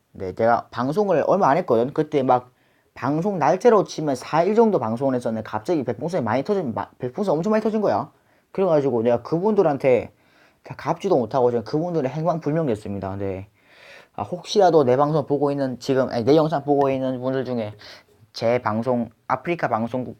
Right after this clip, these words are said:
아니, 제 아프리카 방송할 때 열혈 팬이셨는데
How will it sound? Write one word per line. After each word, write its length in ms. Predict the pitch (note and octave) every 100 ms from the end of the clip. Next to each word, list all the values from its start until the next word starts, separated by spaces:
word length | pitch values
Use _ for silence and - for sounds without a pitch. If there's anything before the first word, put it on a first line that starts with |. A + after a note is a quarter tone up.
| _ _ _ -
아니, 180 | A2 G#2+
제 260 | B2 B2+ -
아프리카 420 | C#3 - F#3+ E3+
방송할 380 | A#2+ A#2 C3 B2+
때 120 | A#2+
열혈 240 | A#2+ F3
팬이셨는데 720 | E3+ D3+ C#3 A#2+ A2+ C3 C#3